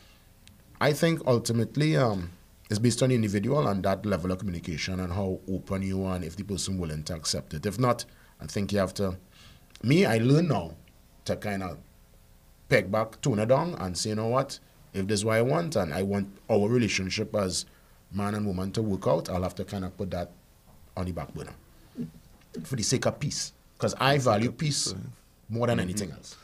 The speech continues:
Speaker 1: I want peace.
Speaker 2: Facts.
Speaker 1: I don't know, "Nya, nya, see me, yeah, nya, nya, nya, nya." I don't want that in my ears when I come home. I don't want that. You see, "Nyam, nyam, nyam, nyam, nyam, nyam." No, we're not on that, we're not. I'm not on that.
Speaker 2: Uh, so let me add to that, right?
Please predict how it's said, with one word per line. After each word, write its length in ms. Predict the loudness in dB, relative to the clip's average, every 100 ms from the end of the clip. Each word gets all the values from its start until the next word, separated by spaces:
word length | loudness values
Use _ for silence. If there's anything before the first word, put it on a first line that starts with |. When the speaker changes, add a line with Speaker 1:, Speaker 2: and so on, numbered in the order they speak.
| -20 -20 -16 -4
Speaker 1:
I 80 | -2
want 140 | 0
peace. 260 | -2 -6 -10 _ _
Speaker 2:
Facts. 380 | -6 -6 -10 -6
Speaker 1:
I 60 |
don't 120 | -4 -2
know, 120 | -2
"Nya, 180 | -2 -4 -6 -12
nya, 140 | -6 -4
see 180 | -2
me, 200 | -2 0
yeah, 180 | 2 2 -2
nya, 220 | -2 -2
nya, 100 | 0
nya, 80 | 2
nya." 200 | 4 4
I 100 | 4
don't 100 | 4
want 100 | 6
that 80 | 4
in 60 | 4
my 140 | 2
ears 380 | 4 6 6 4
when 100 | -2
I 60 | -4
come 160 | -4 -8
home. 120 | -8 -14 -20 -20 -18 -18 -10
I 80 | -2
don't 100 | 0
want 120 | 0
that. 80 | -4 -12
You 60 | -6
see, 120 | 0
"Nyam, 200 | 4 4
nyam, 140 | 4
nyam, 120 | 2 2
nyam, 840 | 0 -4 -18 -18 -18 -16 -8 4
nyam, 160 | 6 8
nyam." 460 | 6 4 -2 -2 -6
No, 340 | 0 0 0 -6 -18 -6
we're 180 | 0 0
not 220 | 0 0
on 120 | -2
that, 180 | 0 -4
we're 100 | -6
not. 180 | -12 -14 -16 -14 -16 -14 -10
I'm 80 | -8
not 120 | -6
on 100 | -6
that. 180 | -8 -12 -16 -18 -16 -18 -18 -20 -20 _ -12 -10 -10 -12 -12 -12 -16 -4
Speaker 2:
Uh, 480 | 4 8 10 10 6 2
so 260 | 2 2 0
let 140 | 2
me 160 | 4 2
add 280 | 6 4 4
to 80 | 0
that, 180 | 0 2
right? 240 | 2 2